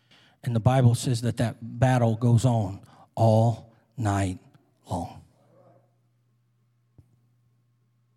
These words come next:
You can overcome some things.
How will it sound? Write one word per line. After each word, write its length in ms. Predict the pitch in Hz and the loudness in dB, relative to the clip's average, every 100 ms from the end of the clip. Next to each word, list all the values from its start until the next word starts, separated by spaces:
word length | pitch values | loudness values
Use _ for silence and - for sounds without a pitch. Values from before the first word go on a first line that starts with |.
| _ _ _ _ _ _ _ _ _ _ _ _ _ _ | _ _ _ _ _ _ _ _ _ _ _ _ _ _
You 180 | 131 180 | 4 6
can 160 | 175 | 6
overcome 560 | 151 143 127 - 139 147 | 6 4 2 2 2 2
some 220 | - 131 | 0 -2
things. 500 | 147 151 151 - - | 2 2 2 -4 -10